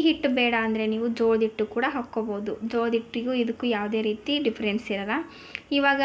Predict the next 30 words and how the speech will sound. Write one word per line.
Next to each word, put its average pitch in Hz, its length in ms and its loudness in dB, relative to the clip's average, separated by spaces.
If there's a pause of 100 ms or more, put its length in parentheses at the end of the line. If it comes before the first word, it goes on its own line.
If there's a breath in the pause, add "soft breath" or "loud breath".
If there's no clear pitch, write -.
(340)
ಸುಡು 277 220 2 (100)
ನೀರಿಗೆ 269 380 2
ನಾವು 240 180 0
ಹಿಟ್ಟು 240 200 -4
ಹಾಕೋದ್ರಿಂದ 226 500 0 (100)
ಅದು 220 100 2 (100)
ಗಂಟು 226 280 0
ಬರೋ 214 200 0
ಸಾಧ್ಯತೆ 214 600 -4
ಇರುತ್ತೆ. 214 280 -4 (500 loud breath)
So 330 60 2 (160)
ಚೆನ್ನಾಗಿ 254 420 2
ಗಂಟು 247 380 2
ಇಲ್ಲದೆ 226 260 0
ಇರೋ 220 220 -2
ರೀತಿ 214 240 -2
ಇದನ್ನ 220 160 2 (200)
ಮಿಕ್ಸ್ 233 340 -4
ಮಾಡಿ 226 180 0
ತಗೋಬೇಕು. 220 600 -2 (640 loud breath)
ಒಂದು 285 160 6
ಐದು 277 220 4
ನಿಮಿಷ 269 240 0 (120)
ಇದನ್ನ 247 180 2 (120)
ಕುದಿಯೋದಕ್ಕೆ 233 540 2
ಬಿಡಬೇಕು. 262 540 0 (180)
ಅಂದ್ರೆ 240 260 0 (100)
ಚೆನ್ನಾಗಿ 226 420 0 (100)
ಕುದಿಬೇಕಲ್ಲ, 220 600 0 (200)
ಒಣ 214 100 0